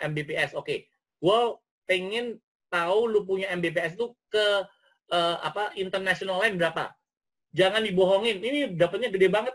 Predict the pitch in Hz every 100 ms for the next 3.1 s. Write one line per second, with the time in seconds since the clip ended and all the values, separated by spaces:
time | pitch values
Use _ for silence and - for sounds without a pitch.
0 | 254 233 147 _ _ - 190 226 233 277
1 | - 233 220 214 - 254 214 208 190 233
2 | 208 214 214 208 190 180 180 _ 180 185
3 | -